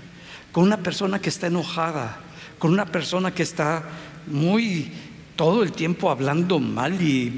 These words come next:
y violenta y reaccionando con mucho coraje, pues terminas sintiéndote igual. Al poco rato ya estás gritando tú también, estás enojado, estás, eh,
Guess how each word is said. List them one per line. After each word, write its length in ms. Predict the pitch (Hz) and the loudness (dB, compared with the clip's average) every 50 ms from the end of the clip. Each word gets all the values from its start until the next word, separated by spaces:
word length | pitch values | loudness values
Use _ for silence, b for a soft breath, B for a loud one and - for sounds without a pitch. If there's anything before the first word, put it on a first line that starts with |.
| - | -2
y 80 | - - | -2 -2
violenta 640 | 135 131 147 127 110 113 120 143 160 196 196 - 196 | 0 0 0 0 0 0 0 2 2 0 0 0 0
y 80 | 165 | 0
reaccionando 720 | 147 131 135 120 - - 120 113 117 135 160 190 196 175 - | 0 0 -2 -4 -4 -6 -4 -2 -2 0 0 2 0 0 -2
con 200 | - 139 123 123 | -2 -2 0 2
mucho 300 | 135 160 156 - 185 185 | 0 0 0 0 -4 -2
coraje, 500 | - 151 127 120 127 120 - 165 175 170 - - - - B B B B B B B B B B - - - | 0 0 0 0 0 0 -2 -4 -4 -6 -6 -14 -16 -18 B B B B B B B B B B -20 -12 -4
pues 300 | - 180 175 165 - - - 165 - | 0 0 0 0 -2 -8 -10 -12 -10
terminas 440 | - 185 165 170 180 185 208 247 240 | -8 -6 -4 -2 -2 0 0 -2 -4
sintiéndote 600 | - 269 269 226 - 220 226 233 254 262 254 254 | -4 -4 -6 -4 -4 -2 -2 -2 -2 -2 -2 -2
igual. 440 | 233 185 170 170 208 - 370 349 - - - - - - B B B B B B B B B B B B | 0 2 2 2 2 2 0 -2 -4 -8 -12 -16 -18 -20 B B B B B B B B B B B B
Al 140 | - 175 165 | -2 -2 -2
poco 260 | - 202 196 - 208 | 0 -2 0 2 2
rato 240 | 190 185 190 185 196 | 2 2 0 -2 -2
ya 100 | 196 190 | -2 -2
estás 240 | 180 185 - 196 180 | -2 -2 -4 -4 -2
gritando 500 | 175 170 165 165 - 156 151 165 170 165 | 0 0 0 0 0 0 0 0 0 0
tú 120 | 170 170 | -2 -2
también, 480 | - - 151 135 135 135 139 156 185 208 | 0 0 0 2 2 2 2 2 2 0
estás 260 | 196 - - 156 - 180 | -2 -2 -2 -2 0 0
enojado, 640 | 160 156 151 127 - - 131 139 147 160 220 208 - B B B B B | 0 0 0 0 -2 -2 -2 0 0 0 0 -2 -2 B B B B B
estás, 680 | 208 170 - - 170 165 143 - - - - - - - | 0 0 0 0 0 0 0 0 -4 -4 -6 -6 -6 -2
eh, 200 | - 170 - | 0 0 0